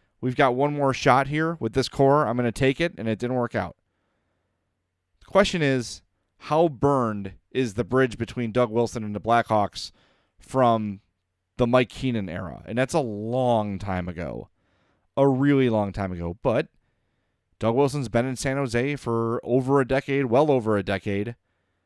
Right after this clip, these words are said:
Does he want to uproot, move back to Chicago,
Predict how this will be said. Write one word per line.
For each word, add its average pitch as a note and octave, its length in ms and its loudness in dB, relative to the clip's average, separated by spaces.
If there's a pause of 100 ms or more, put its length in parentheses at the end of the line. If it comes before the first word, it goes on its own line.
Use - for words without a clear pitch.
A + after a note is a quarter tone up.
(380)
Does C3 220 2
he D3+ 140 -2
want A#2+ 320 -2
to B2 260 0
uproot, B2 580 -2 (120)
move A#2 260 -4
back B2 220 0
to A#2+ 100 -8
Chicago, A#2 640 2